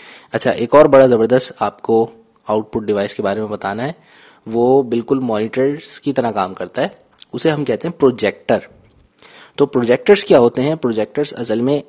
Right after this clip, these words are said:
ऐसे हमारे पास डिवाइसेस होते हैं जो कि हमारी स्क्रीन को जो है किसी बड़ी वॉल के ऊपर या किसी ख़ास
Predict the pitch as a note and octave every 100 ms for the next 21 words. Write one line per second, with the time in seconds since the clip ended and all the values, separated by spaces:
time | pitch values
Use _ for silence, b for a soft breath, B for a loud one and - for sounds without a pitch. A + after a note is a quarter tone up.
0 | - A2+ A#2+ E3+ D#3+ B2 A2 A2 A2+ A2+
1 | B2+ - _ b b - A2+ G#2 G#2+ C3
2 | G#2+ F#2+ G#2+ B2 A#2 A2 B2 A2 G#2+ A#2
3 | G#2+ - A2 C3 D#3+ D3 C3 G#2+ G2+ G#2+
4 | D3 B B B C#3 C#3 D#3 B2+ C3 E3
5 | E3 E3 _ _ G#2+ G#2+ C3+ C#3+ C3 B2
6 | A#2 A#2+ A#2+ A#2 A2+ A#2 A#2+ A2+ A2 A#2
7 | -